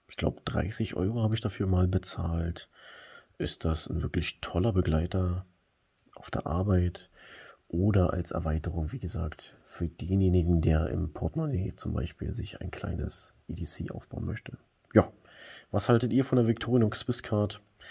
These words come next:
Wäre das was für euch? Oder sagt ihr, oh Gott, oh Gott, damit kann ich gar nichts anfangen. Für mich gehört einfach nur ein Messer in die E-D-C-Routine und ein paar kleine Tools.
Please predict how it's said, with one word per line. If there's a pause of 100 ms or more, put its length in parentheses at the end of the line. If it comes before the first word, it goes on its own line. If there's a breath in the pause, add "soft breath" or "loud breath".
(300 loud breath)
Wäre
das
was
für
euch? (300 loud breath)
Oder
sagt
ihr, (440 loud breath)
oh
Gott,
oh
Gott,
damit
kann
ich
gar
nichts
anfangen.
Für
mich
gehört
einfach
nur
ein (680 loud breath)
Messer
in
die
E-D-C-Routine
und
ein
paar
kleine
Tools.